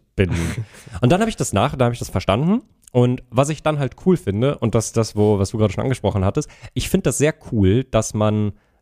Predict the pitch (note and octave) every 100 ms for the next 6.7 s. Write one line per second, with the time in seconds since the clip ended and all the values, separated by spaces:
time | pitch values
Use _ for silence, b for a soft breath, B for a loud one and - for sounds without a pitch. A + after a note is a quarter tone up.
0 | - G#2 G2+ F#2+ F#2 - G3+ G3+ F3 A2+
1 | C3 G2 - C#3 A#2+ A2 G#2+ B2 A2 -
2 | G#2 G2 E3+ - - A2+ G#2+ D#2+ D#2+ F#2+
3 | - F#2 F2+ - C3+ C3 - G2+ F#2+ -
4 | - _ _ _ G#2+ C#3 E3 E3 - F#2+
5 | F#2 F2 A2 F#3+ F#3+ - E3+ F3 E3+ D#3
6 | A#2 A2 E3+ A2 G#2 F#2